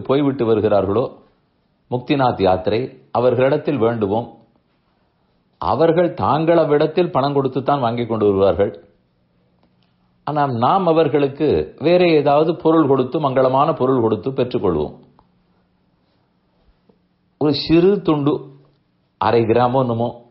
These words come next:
தங்கம் வைத்து வாங்குவது கூட உண்டு. இதெல்லாம் அதனுடைய பெருமை தெரிய வேண்டும், திருவாராதன பெருமான் என்று புரிஞ்சுக்க வேணுங்கிறதுக்காக ஏற்படுத்தப்பட்டவை.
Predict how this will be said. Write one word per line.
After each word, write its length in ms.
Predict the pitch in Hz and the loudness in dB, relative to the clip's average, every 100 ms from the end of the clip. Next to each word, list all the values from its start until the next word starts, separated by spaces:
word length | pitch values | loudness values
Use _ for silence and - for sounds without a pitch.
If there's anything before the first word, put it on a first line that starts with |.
| _ | _
தங்கம் 340 | - 147 160 147 | -4 -2 0 2
வைத்து 300 | 139 139 127 85 - | 0 2 2 2 -2
வாங்குவது 440 | 120 135 127 120 107 | -2 0 2 0 2
கூட 160 | 120 | 0
உண்டு. 260 | 147 95 82 - - _ _ _ _ _ _ _ _ _ _ _ _ _ _ _ _ _ _ _ _ _ - | 0 -2 -6 -8 -20 _ _ _ _ _ _ _ _ _ _ _ _ _ _ _ _ _ _ _ _ _ -4
இதெல்லாம் 340 | 139 151 185 | -2 2 2
அதனுடைய 360 | 165 139 120 107 | 2 2 2 0
பெருமை 400 | - 160 185 190 180 | 2 2 2 0 -2
தெரிய 260 | 151 139 131 | 0 0 2
வேண்டும், 360 | 123 107 123 - - _ _ | 0 0 -2 -4 -16 _ _
திருவாராதன 680 | 147 160 165 160 139 135 131 | -2 2 2 4 2 0 -2
பெருமான் 460 | - 113 113 117 82 73 - | -2 -2 -2 -2 -4 -8 -14
என்று 180 | 143 165 | -10 -6
புரிஞ்சுக்க 420 | 165 165 151 139 | -2 -2 -2 0
வேணுங்கிறதுக்காக 720 | 127 113 123 135 110 110 131 | 0 0 -2 -4 -2 -2 0
ஏற்படுத்தப்பட்டவை. 720 | 147 127 120 - 92 85 73 | 0 -2 -2 -2 -2 -2 -4